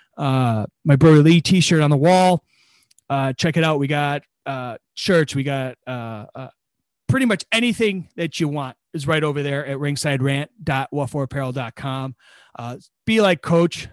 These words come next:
Uh, our condolences going out to Coach. He lost his father this past week, uh, but he's always been a good brother to us, a good, good, uh, loyal listener. Um,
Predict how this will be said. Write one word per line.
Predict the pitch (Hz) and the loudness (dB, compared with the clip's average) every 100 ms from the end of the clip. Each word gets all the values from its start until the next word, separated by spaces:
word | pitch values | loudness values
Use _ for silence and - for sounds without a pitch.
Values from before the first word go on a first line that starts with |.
| _ | _
Uh, | 151 139 135 139 - | -6 -4 -4 -6 -4
our | 156 156 | -4 -4
condolences | - 156 160 160 151 147 | -4 -4 -2 -2 -4 -4
going | 156 147 | -2 -2
out | 139 | -4
to | 131 | -8
Coach. | - 151 143 | -6 -6 -4
He | 156 | -6
lost | 147 139 | -6 -8
his | 139 | -10
father | - 143 151 151 147 | -6 -4 -4 -4 -6
this | - | -8
past | 151 143 - | -8 -8 -8
week, | 160 156 - _ _ _ _ _ - | -6 -6 -8 _ _ _ _ _ -16
uh, | 120 120 120 117 131 - | -12 -12 -12 -14 -16 -8
but | 151 139 | -8 -6
he's | 143 135 | -8 -4
always | 143 143 139 | -4 -4 -4
been | 139 | -8
a | 127 | -6
good | 135 | -6
brother | 139 135 131 | -4 -4 -6
to | 131 131 | -10 -8
us, | 139 139 - - - | -6 -6 -10 -18 -20
a | 160 | -12
good, | 147 131 - 156 | -10 -10 -14 -12
good, | 147 131 | -10 -6
uh, | 135 127 135 - | -6 -8 -10 -10
loyal | 139 139 131 | -8 -6 -6
listener. | 139 - 147 143 123 _ _ _ _ _ - | -6 -8 -10 -10 -12 _ _ _ _ _ -12
Um, | 123 120 | -10 -10